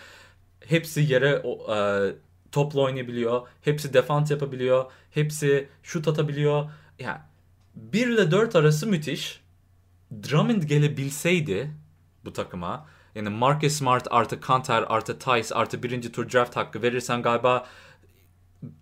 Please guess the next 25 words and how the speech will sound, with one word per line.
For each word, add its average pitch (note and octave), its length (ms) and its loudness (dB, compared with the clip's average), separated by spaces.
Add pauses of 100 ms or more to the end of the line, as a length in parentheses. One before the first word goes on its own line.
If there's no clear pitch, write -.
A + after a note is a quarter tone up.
(180)
galiba C#3+ 480 4
oluyor. G#2 480 0 (720)
Romeo C3 360 4
Langford'u B2+ 380 0
da A2+ 100 2
belki G#2 240 0
katman F#2+ 340 -4
lazım. G2+ 300 -4 (220)
Dörde C#3 260 6
üç D3+ 180 -2
olunca D3 300 2
zor C3+ 180 2
oluyor. C3+ 300 4
Belki B2 280 0
baş-, A#2 200 0
üçüncü B2+ 380 -8
bir - 60 -8
takım B2 260 -6
getirirlerse. A#2+ 600 -2 (200)
Ama C#3+ 280 4
Drummond, D#3+ 400 4 (260)
bu B2 140 -6
Kemba, D#3+ 360 0
Gordon C#3+ 360 0
Hayward, C3+ 380 2